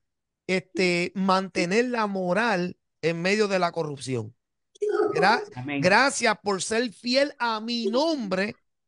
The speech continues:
Speaker 1: cuando los demás no lo son".
Speaker 2: Aleluya.
Speaker 1: Entonces, e-, e-, es, es interesante porque esto para nosotros,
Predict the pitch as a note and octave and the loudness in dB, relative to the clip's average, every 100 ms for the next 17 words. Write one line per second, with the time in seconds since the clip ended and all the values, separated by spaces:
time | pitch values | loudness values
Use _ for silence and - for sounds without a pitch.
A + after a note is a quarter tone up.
0 | _ _ _ G3+ G3+ G#3+ G3+ A3 G#3+ G#3 | _ _ _ 0 0 0 -2 -2 -2 -2
1 | G#3 G3+ G#3 G3+ G3+ B3+ C4 - F#3+ F#3+ | -4 -2 -2 -2 -2 -4 -4 -6 -8 -4
2 | G3+ F#3+ - G3 D#3+ G2+ - _ _ _ | 0 -2 -2 -2 -4 -8 -16 _ _ _
3 | - - - C3 A#2+ A2 E3 A3 F3+ G3 | -20 -14 -4 -2 -2 -2 0 0 4 4
4 | D#3 B3+ A3+ G#3 - _ - - - G#3+ | 6 4 0 -6 -8 _ -8 -4 -2 -2
5 | - G#3 A#3 G#3 G3+ A#3 B3 B3 A#3 A#3+ | 0 0 0 -2 -4 -2 -2 -2 -4 -6
6 | C4 C4 G3+ - F#3 F3+ _ - _ _ | -6 -4 -6 -4 -4 -6 _ -20 _ _
7 | - G3+ - A#3+ A#3 A3+ _ - F#3 F3+ | 2 2 4 6 6 6 _ 2 4 4
8 | F3+ E3 - C#4+ C4+ D#3+ D#3+ | 4 2 6 6 6 2 -4